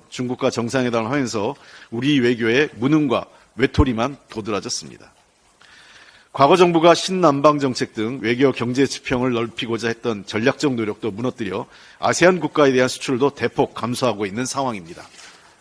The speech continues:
최상목 기재부 장관은 경제수석 당시 중국을 통한 수출 호황기가 끝나가고 있다는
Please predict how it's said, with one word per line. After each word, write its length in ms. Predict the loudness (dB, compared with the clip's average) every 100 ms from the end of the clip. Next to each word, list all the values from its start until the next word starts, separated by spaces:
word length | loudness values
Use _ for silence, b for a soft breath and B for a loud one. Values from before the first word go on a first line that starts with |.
| _ _ B B B B B B -16
최상목 520 | -2 2 4 4 2 0
기재부 320 | 4 4 6
장관은 540 | 2 2 -2 -4 -8 -14 _ -6
경제수석 600 | -4 2 2 2 -2 0
당시 400 | -4 -2 -4 -4
중국을 420 | -6 -6 0 2 2
통한 280 | 4 2
수출 340 | 2 -2 -2 2
호황기가 440 | 4 2 4 0
끝나가고 480 | 0 0 2 2 0
있다는 440 | -2 -6 -4 -10